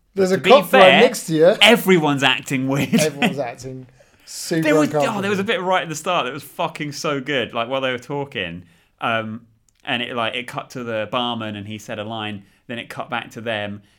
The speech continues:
Speaker 2: Then there was a point where it cut to the barman and he didn't say anything for a second, then cut back to them and his line was delivered.
Speaker 1: Yes.
Speaker 2: And it's like, oh man, these people don't know
Speaker 1: Yeah,
Speaker 2: how to
Speaker 1: and
Speaker 2: edit.
Speaker 1: it, and,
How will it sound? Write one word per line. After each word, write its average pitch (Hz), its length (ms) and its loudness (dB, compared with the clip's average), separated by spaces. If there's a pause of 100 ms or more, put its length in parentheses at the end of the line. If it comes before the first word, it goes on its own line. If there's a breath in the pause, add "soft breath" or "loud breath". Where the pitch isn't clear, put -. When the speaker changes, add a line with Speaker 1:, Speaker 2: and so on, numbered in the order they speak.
(100 soft breath)
Speaker 2:
Then 127 160 -2
there 131 60 -4
was 120 100 -10
a 123 40 -20
point 127 200 -10
where 120 80 -10
it 139 80 -16
cut 165 200 -8
to 156 80 -12
the 151 60 -10
barman 143 340 -6
and 117 40 -8
he 123 100 -6
didn't 139 180 -8
say 143 140 -10
anything 127 280 -8
for 123 120 -14
a 120 40 -12
second, 120 640 -10
then 127 200 -6
cut - 220 -8
back - 220 -4
to 143 80 -14
them 139 220 -2
and 127 140 -4
his 139 220 -6
line 147 320 -4
was 180 120 -8
delivered. 214 440 -6 (100)
Speaker 1:
Yes. - 520 0 (160)
Speaker 2:
And 190 180 2 (180)
it's 285 140 4
like, 180 260 0
oh 185 260 -4
man, 190 460 -2
these 170 160 -4
people 170 200 -4
don't 156 120 -6
know 226 60 8
Speaker 1:
Yeah, 240 80 6
Speaker 2:
how 143 60 -2
to 139 140 -2
Speaker 1:
and 214 160 4
Speaker 2:
edit. 233 140 2
Speaker 1:
it, - 40 0
and, 226 140 2